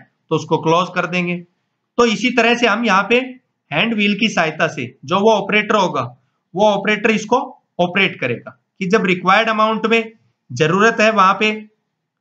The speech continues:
ए, liquid refrigerant की तो इसको वो open कर देगा और जब जरूरत नहीं है तो इसको क्लोज कर देगा। लेकिन ये बहुत ही accuracy के साथ work किया जाता है। सबसे बड़ी बात इसमें क्या होती है,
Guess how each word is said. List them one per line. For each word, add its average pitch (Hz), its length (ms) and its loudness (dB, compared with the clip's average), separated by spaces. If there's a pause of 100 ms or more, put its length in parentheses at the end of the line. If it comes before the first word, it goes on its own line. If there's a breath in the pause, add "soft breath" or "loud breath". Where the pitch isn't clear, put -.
ए, 170 420 0
liquid 208 360 0
refrigerant 208 560 0
की 214 200 -2 (240)
तो 180 80 -2
इसको 180 260 -2
वो 170 100 4 (120)
open 202 280 0
कर 208 180 0
देगा 208 280 0 (460)
और 196 160 0
जब 190 160 0
जरूरत 226 380 2
नहीं 214 180 0
है 156 180 -2
तो - 160 -6
इसको 233 280 0
क्लोज - 760 -2
कर 127 100 -8
देगा। 113 240 -18 (760)
लेकिन 196 240 2
ये 262 100 6
बहुत 185 300 0
ही 247 60 2
accuracy 233 520 0
के 233 100 2
साथ 220 280 0
work 208 240 -4
किया 208 120 2
जाता 208 300 -2
है। 233 100 2 (760)
सबसे 185 280 0
बड़ी 233 220 2
बात 240 240 2
इसमें 240 260 0
क्या 240 120 4
होती 226 240 0
है, 240 280 -2